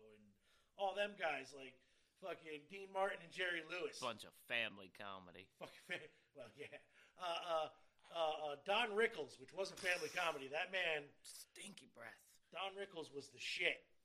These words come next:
Speaker 1: back in the day. He was so, uh, uh,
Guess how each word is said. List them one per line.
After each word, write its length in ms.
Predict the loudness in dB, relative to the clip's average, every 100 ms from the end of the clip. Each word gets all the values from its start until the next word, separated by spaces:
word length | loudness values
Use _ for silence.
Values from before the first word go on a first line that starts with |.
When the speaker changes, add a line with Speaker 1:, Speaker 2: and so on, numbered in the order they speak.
| -16 -2
Speaker 1:
back 240 | -2 -2
in 60 | -10
the 100 | -10 -6
day. 220 | -4 -6 -12 _ _ _ _ _ _ _ _ -18
He 20 | -14
was 80 | -12
so, 460 | -2 -2 0 -2 -2
uh, 240 | 2 2 2 2
uh, 320 | 2 4 2